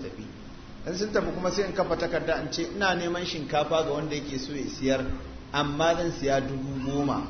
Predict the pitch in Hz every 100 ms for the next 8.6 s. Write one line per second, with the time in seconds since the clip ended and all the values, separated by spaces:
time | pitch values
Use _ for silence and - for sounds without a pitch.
0 | - - - - - 196 190 214 196 -
1 | - 202 190 165 190 170 160 170 - 185
2 | 185 151 151 151 160 143 123 123 123 -
3 | 190 180 151 160 170 170 156 147 143 127
4 | 147 131 127 131 139 160 175 151 143 147
5 | 131 131 - 127 123 120 123 117 - -
6 | - - 151 196 196 170 220 185 180 185
7 | - 160 160 156 160 - 170 170 170 165
8 | 151 151 151 117 127 139